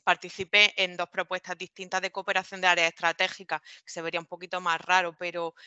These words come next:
si una, si puede participar en dos propuestas, una de coordinación de política y otra dirigida a la cooperación en área estratégica.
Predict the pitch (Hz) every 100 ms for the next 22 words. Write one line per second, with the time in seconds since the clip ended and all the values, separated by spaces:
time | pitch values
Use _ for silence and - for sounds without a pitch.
0 | - - 208 190 196 196 196 196 - 202
1 | - 190 196 202 196 196 - 202 - 190
2 | 208 - _ 190 185 185 190 _ 190 175
3 | 185 180 - 185 175 170 165 165 _ _
4 | 185 185 185 185 180 185 185 - 190 180
5 | 185 190 208 220 - 233 - 180 180 -
6 | 175 170 170 - 190 185 175 170 170 170
7 | 180 170 165 160 156 - 165 160 160 170
8 | -